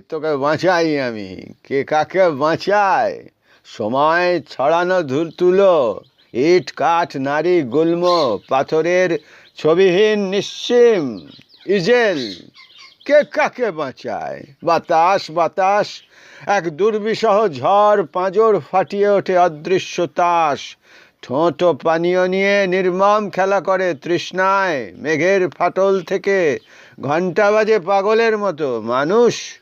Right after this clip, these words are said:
এর পরও তুই আমাকে জীবনের মানে বলতে চাস? থাম, তুমি থামো। মূর্খামির চেয়ে ভালো ঠোঁটে বন্ধ তালা, শুধু দেখা হোক মাছের সঙ্গে যেমন মাছাদে-, মাছেদের দেখা হয়,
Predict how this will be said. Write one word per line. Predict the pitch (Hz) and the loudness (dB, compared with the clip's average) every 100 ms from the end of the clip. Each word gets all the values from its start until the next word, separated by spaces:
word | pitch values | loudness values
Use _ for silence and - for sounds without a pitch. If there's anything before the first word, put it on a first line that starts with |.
| _ | _
এর | 208 202 143 | -2 -2 -2
পরও | - 175 226 226 156 - _ _ _ _ - | 0 2 4 4 2 -4 _ _ _ _ -4
তুই | 240 226 | 0 2
আমাকে | 220 220 202 175 180 139 - - 110 | 2 2 0 0 0 0 -4 -14 -4
জীবনের | 147 185 202 208 170 120 | 0 0 2 2 0 0
মানে | 143 165 208 226 | 0 0 0 0
বলতে | 247 226 247 240 | 0 -2 -4 0
চাস? | 226 180 - - | 2 0 -2 -6
থাম, | - 269 110 _ _ _ _ _ _ _ _ _ _ _ | -2 -2 -4 _ _ _ _ _ _ _ _ _ _ _
তুমি | 269 294 190 | -2 2 2
থামো। | - 139 127 160 226 262 | 0 -2 0 2 2 2
মূর্খামির | 214 208 175 - 190 214 196 | 2 -2 -2 -4 -2 0 0
চেয়ে | - 208 190 | 0 0 2
ভালো | 147 165 185 202 | 2 2 2 2
ঠোঁটে | - 156 151 196 190 | 0 -6 -4 -2 -2
বন্ধ | 165 170 175 170 180 | 0 0 0 0 -2
তালা, | 175 170 165 175 202 208 - - - _ | 0 0 2 4 2 2 -2 -14 -20 _
শুধু | - 220 214 220 | -2 0 2 2
দেখা | 160 220 175 214 | 2 0 0 -2
হোক | 202 220 202 143 | 0 0 -2 -4
মাছের | 156 170 170 202 202 | -6 -4 0 2 0
সঙ্গে | - 196 185 185 180 156 | -2 -4 -4 -2 -2 0
যেমন | 160 165 160 147 - _ _ - | 0 0 -2 -4 -14 _ _ -8
মাছাদে-, | 120 - 175 175 170 170 131 | -4 -4 -2 0 0 -2 0
মাছেদের | 160 175 190 170 175 160 143 | -2 -2 -4 -2 0 0 0
দেখা | 143 - 147 | -2 0 0
হয়, | 139 156 | 0 -2